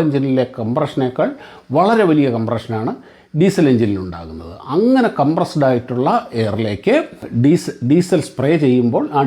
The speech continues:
ഡീസലിന് തീ പിടിക്കുകയും വലിയ പ്രഷറിൽ പിസ്റ്റണിനെ പുറകി-, പുറകിലേക്ക് തള്ളുകയും ചെയ്യും. അപ്പോൾ എല്ലാ ഇൻ്റേണൽ കമ്പസ്റ്റൻ എഞ്ചിനുകളുടെയും ഏറ്റവും പ്രധാനപ്പെട്ട ഒരു കാര്യം എന്താണ്? അവിടെ ഉയർന്ന മർദ്ദത്തിൽ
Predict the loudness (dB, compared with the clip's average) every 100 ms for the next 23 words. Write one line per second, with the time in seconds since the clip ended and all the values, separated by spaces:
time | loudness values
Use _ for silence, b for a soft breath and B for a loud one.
0 | 2 2 2 0 0 0 0 0 -2 0
1 | 0 2 2 -2 B B B 0 2 4
2 | 4 2 -4 -6 -4 -4 -6 -6 -6 -4
3 | -4 -4 -4 -4 -4 -4 -8 -4 2 2
4 | 2 -2 -2 0 0 0 -4 -8 -12 -14
5 | -14 -16 B B -8 -4 0 0 0 B
6 | B _ -10 -6 -4 -2 -2 -4 -10 _
7 | _ -2 2 4 2 0 -2 -2 -4 -4
8 | -4 -2 0 0 0 -2 -4 -4 -4 -8
9 | B B -8 -8 -2 0 2 0 -6 -2
10 | 0 0 -2 -2 -4 -6 -6 -6 -2 -2
11 | -2 -4 -4 -4 -6 -10 -14 -10 -8 -6
12 | -6 -8 B B _ 0 2 2 4 4
13 | 4 0 -4 -8 -8 -6